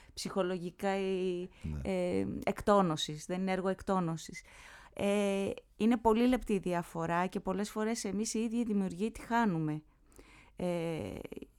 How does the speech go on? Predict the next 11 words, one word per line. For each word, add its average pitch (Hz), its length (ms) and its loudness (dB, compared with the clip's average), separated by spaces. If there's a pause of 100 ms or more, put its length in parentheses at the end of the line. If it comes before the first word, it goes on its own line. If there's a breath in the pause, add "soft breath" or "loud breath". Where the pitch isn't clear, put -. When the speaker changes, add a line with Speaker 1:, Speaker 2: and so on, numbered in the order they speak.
(280)
Speaker 1:
με 202 140 0
ενδια-, 190 320 0
με 202 120 2
ενδιαφέρει 190 520 -2
πάντα 233 420 0
να, 214 340 4 (340 loud breath)
το 180 120 -2
αποτέλεσμα 254 760 0
να, 233 240 4 (100)
να, 214 320 0
να, 220 260 0